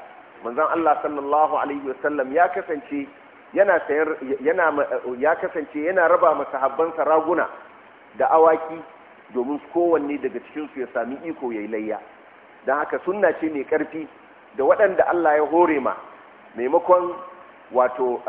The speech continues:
daga waɗanda Allah ya hore ma su ba ma waɗanda ba su da shi domin su ma su yi layya. Ya fi ma ka ba su sadakar kuɗi ko ka ba su sadakar tufafi a wannan ra-, wato, a waɗannan ranaku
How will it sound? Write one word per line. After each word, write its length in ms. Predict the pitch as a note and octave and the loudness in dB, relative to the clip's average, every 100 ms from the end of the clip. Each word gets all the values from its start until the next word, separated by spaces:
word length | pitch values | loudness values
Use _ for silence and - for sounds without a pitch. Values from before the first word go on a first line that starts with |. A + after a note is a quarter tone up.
| C3 | -6
daga 180 | A#2+ B2 | -4 2
waɗanda 320 | D3 F#3 F3+ | 2 4 2
Allah 260 | D#3 E3 D3 | 2 4 2
ya 100 | C#3+ | 2
hore 320 | D#3+ F3 D#3 | 2 2 2
ma 140 | A#2+ - - - - - | -2 -8 -14 -20 -20 -12
su 100 | C3+ | 2
ba 180 | F3 G#3+ | 4 4
ma 100 | F#3+ | 4
waɗanda 340 | F3+ E3+ D3+ | 4 4 2
ba 160 | D#3 C#3 | 2 0
su 100 | C#3 | -2
da 100 | B2 - | -12 -12
shi 100 | B2+ - - - - | -18 -18 -20 -18 -6
domin 280 | A#2+ C3+ - | -6 -6 -8
su 100 | C#3+ | -4
ma 160 | C#3+ C#3 | -2 -2
su 140 | - | -6
yi 40 | A2 | -8
layya. 320 | G#2+ A2 G#2+ - - - - A#2 | -4 -2 -4 -6 -20 -20 -12 2
Ya 200 | D#3+ F3 | 4 4
fi 120 | - | 2
ma 140 | F#3 F3+ | 0 0
ka 120 | E3 | 2
ba 180 | E3 E3 | 2 0
su 80 | - | -2
sadakar 400 | D#3 D#3+ C#3 B2 | -2 0 -2 -4
kuɗi 240 | E3 E3+ E3 - - - - | -8 -8 -14 -18 -20 -20 -10
ko 120 | D3+ | -6
ka 100 | D#3 | -4
ba 180 | D3+ D3+ | 0 0
su 100 | D3+ D#3 | 0 -4
sadakar 380 | D#3+ D#3+ - - | 0 0 -2 -4
tufafi 420 | F3 F3+ F3 - G#2+ - - - | 0 2 2 0 -12 -16 -20 -8
a 80 | A#2 | -2
wannan 300 | B2 D3 C#3 | 0 0 0
ra-, 280 | A#2+ C#3 C#3 | 2 2 2
wato, 420 | A#2+ A#2+ A2+ B2 A2+ | 0 2 0 -2 -2
a 80 | A#2 | 0
waɗannan 400 | D#3 D3+ C#3 C#3 | 2 0 0 0
ranaku 480 | B2 A#2 A#2 F#3+ | 0 -2 -4 -6